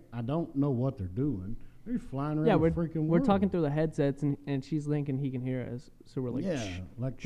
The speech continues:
Speaker 1: that.
Speaker 2: look at this over here, blah, blah, blah." And she's like, she's like, "Look at this, mama."
Speaker 1: <laughs>
Speaker 2: She's trying to talk to him. He's like, "I can't hear you."
Speaker 1: <laughs> Yeah, just,
Speaker 2: Yeah.
Speaker 1: just show me the damn video. I don't care.
Speaker 2: Yeah,
Speaker 1: <laughs>
Speaker 2: just show me the Indian.
Speaker 1: Yeah,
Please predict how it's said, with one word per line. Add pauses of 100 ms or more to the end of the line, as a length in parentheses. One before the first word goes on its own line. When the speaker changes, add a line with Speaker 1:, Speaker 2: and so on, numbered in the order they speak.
(140)
Speaker 1:
that.
Speaker 2:
look
at
this
over
here,
blah,
blah,
blah." (160)
And
she's
like, (300)
she's
like, (560)
"Look
at
this, (680)
mama."
Speaker 1:
<laughs>
Speaker 2:
She's
trying
to
talk
to
him.
He's
like, (100)
"I
can't
hear
you."
Speaker 1:
<laughs>
Yeah, (560)
just,
Speaker 2:
Yeah.
Speaker 1:
just
show
me
the
damn
video.
I
don't
care.
Speaker 2:
Yeah, (140)
Speaker 1:
<laughs>
Speaker 2:
just
show
me
the (120)
Indian.
Speaker 1:
Yeah,